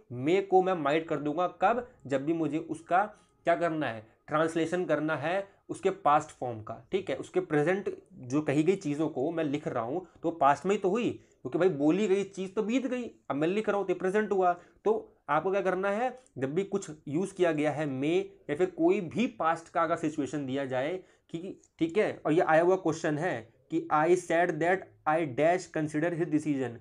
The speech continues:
तो यहाँ पर जब भी कोई पॉसिबिलिटी होती है, वीकेस्ट पॉसिबिलिटी कह सकते हैं, वैसे अभी बात करेंगे उसके बाद में, अभी यहाँ बात करते हैं may की। मैंने बताया था ना फिफ्टी परसेंट पॉसिबिलिटी है, तो यहाँ पर फिफ्टी परसेंट पॉसिबिलिटी दिखाई उसने किस में? प्रेजेंट टेंस में,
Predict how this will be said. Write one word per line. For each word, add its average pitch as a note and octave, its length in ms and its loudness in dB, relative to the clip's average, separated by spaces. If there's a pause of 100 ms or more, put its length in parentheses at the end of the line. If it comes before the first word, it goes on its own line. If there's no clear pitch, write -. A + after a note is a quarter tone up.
(260)
तो D#3 60 -2
यहाँ D3+ 280 0
पर G3 140 -2
जब E3+ 220 0
भी G3+ 320 -2 (200)
कोई F3+ 80 4
पॉसिबिलिटी G#3+ 800 -2
होती G3+ 400 0
है, G#3+ 280 0
वीकेस्ट G#3+ 1040 -2
पॉसिबिलिटी D3+ 640 -2
कह C3 120 -4
सकते - 320 -8
हैं, F#3+ 320 -6 (400)
वैसे E3+ 300 -2
अभी D3+ 140 0
बात D3 220 6
करेंगे C3 260 -2
उसके C3+ 180 -6
बाद A#2+ 180 2
में, D#3 200 -4
अभी D3+ 180 0
यहाँ D3+ 160 2
बात C#3+ 160 2
करते C3 200 -4
हैं B2+ 140 -6
may A2+ 180 -10
की। B2 160 -14 (360)
मैंने F3 140 2
बताया G3 220 6
था G3+ 80 0
ना A3 100 -2
फिफ्टी G#3 380 -2
परसेंट G3+ 320 -2
पॉसिबिलिटी E3 540 0
है, B2 140 -6 (440)
तो D#3+ 60 0
यहाँ F#3 100 2
पर A#3 100 -4
फिफ्टी A3 320 -6
परसेंट G#3+ 320 -2
पॉसिबिलिटी G3+ 380 -2
दिखाई D#3 300 2
उसने D#3+ 240 0
किस F#3+ 200 -2
में? D#3 200 -2
प्रेजेंट E3+ 360 -2
टेंस C#3 220 -2
में, A2 180 -8